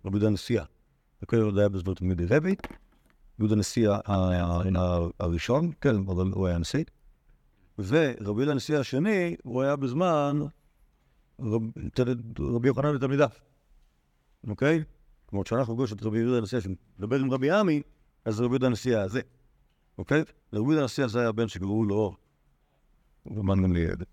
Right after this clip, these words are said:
אוקיי? שהוא רבן גמליאל ה-, אה, בוא נראה. <laughs> אחד, שתיים, שלוש, ארבע, חמש. אוקיי?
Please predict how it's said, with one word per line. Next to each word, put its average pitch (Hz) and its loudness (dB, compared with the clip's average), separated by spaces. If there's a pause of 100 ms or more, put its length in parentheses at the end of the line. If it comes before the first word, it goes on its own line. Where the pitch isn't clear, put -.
(3000)
אוקיי? 135 4 (1400)
שהוא 117 2
רבן 104 2
גמליאל 104 2
ה-, 92 0 (800)
אה, 98 2
בוא 90 0
נראה. 98 0 (380)
<laughs> 165 -4 (460)
אחד, 139 2
שתיים, 127 0 (960)
שלוש, 107 2
ארבע, 104 0 (340)
חמש. 87 -4 (640)
אוקיי? 151 0